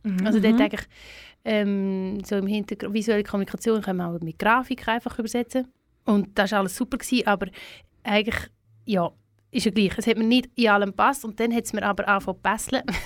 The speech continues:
Speaker 2: <laughs> während der Masterarbeit,
Speaker 3: Ja.
Speaker 2: weil wir, ähm, eigentlich sehr frei gsi sind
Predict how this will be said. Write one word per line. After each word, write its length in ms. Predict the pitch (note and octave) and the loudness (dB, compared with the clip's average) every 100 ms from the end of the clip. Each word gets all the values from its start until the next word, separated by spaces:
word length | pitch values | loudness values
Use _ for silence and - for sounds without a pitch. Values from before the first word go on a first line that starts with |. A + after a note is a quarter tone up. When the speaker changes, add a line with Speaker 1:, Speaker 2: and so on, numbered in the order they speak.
| F3+ | -2
Speaker 2:
<laughs> 400 | - - - D4+ | -2 -6 0 4
während 340 | A3+ A3 A3 A3 | 6 4 4 2
der 80 | |
Masterarbeit, 840 | G#3+ G#3 A#3+ - B3 G3 A3 A3+ D#4+ - - - - - | 2 2 0 -2 2 2 2 -2 -6 -8 -16 -16 -14 -6
Speaker 3:
Ja. 280 | F#3 F3 | -2 2
Speaker 2:
weil 200 | G#3 G#3+ | 4 4
wir, 120 | G#3+ G3+ - | 2 -2 -2
ähm, 380 | G3+ F#3 F#3 G#3 | -2 -2 -4 -8
eigentlich 600 | - F#3+ F#3 G3 F#3+ G3+ | -6 -4 -2 -6 -8 -8
sehr 260 | - - A3 | -4 0 0
frei 240 | - F3 | 0 -4
gsi 160 | F#3 - | -4 -6
sind 280 | - C#4 | -2 -2